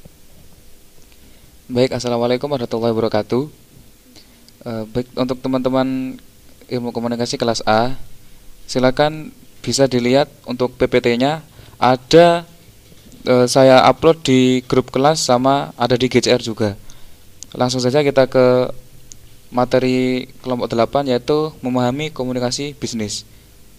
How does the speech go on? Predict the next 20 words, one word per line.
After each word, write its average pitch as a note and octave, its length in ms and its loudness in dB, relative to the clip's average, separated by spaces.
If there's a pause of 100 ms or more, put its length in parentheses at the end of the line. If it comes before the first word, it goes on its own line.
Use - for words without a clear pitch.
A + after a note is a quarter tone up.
(640)
Yang B2+ 160 -6
pertama, C3+ 400 2
slide C3+ 160 -2
pertama C#3+ 480 2 (240)
di D#3+ 160 -2
pengertian C#3+ 480 0
komunikasi C#3 480 -4
bisnis. B2 400 -4 (1400)
Di B2+ 80 0
sini D#3 160 0
ada C3+ 560 6 (960)
pengertian C3+ 320 0
komunikasi C#3 640 -2
dan D3 240 -4
pengertian C3+ 480 -4
bisnis. - 560 -6 (400)
Yang A#2 240 -2
pertama, D3+ 320 0 (160)
pengertian D3 400 2
komunikasi. E3 800 2